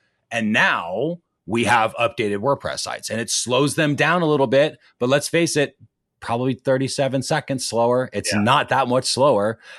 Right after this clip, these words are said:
Speaker 1: and they are doing the job, and they are finding other things. Now that they've sort of crossed that bridge, right? They now think differently about this. They, they are actually using the S O P. They've integrated it. It is a useful way of using S O P.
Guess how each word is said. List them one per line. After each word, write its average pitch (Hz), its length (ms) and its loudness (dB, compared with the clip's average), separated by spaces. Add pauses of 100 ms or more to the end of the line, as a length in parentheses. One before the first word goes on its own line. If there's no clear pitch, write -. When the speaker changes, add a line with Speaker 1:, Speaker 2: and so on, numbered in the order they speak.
(100)
Speaker 1:
and 151 260 4
they 156 160 2
are 151 140 2
doing 127 420 2
the 120 80 0
job, 110 500 -4 (280)
and 160 400 2
they 143 100 2
are 135 160 0
finding 135 460 -2
other 113 240 -2
things. 127 340 -6
Now 113 160 0
that 127 140 0
they've 120 200 0
sort 127 220 -2
of - 140 -10
crossed 123 460 0
that 113 300 -4
bridge, 101 640 -4
right? 104 240 -2
They 104 160 -4
now 104 280 -4
think 156 420 -2
differently 92 400 -6
about 80 320 -4
this. 80 280 -6 (280)
They, 110 180 0
they 113 180 -4
are 110 60 2
actually 127 380 0
using 127 420 0
the 110 100 -2
S 90 160 -6
O 85 120 -8
P. 80 180 -12
They've 85 160 -8
integrated 87 640 -4
it. 80 200 -6 (200)
It 110 120 -2
is 131 200 2
a 139 80 0
useful 127 500 2
way 98 160 -2
of 90 140 -6
using 87 180 -6
S 82 120 -10
O 85 80 -12
P. 76 300 -12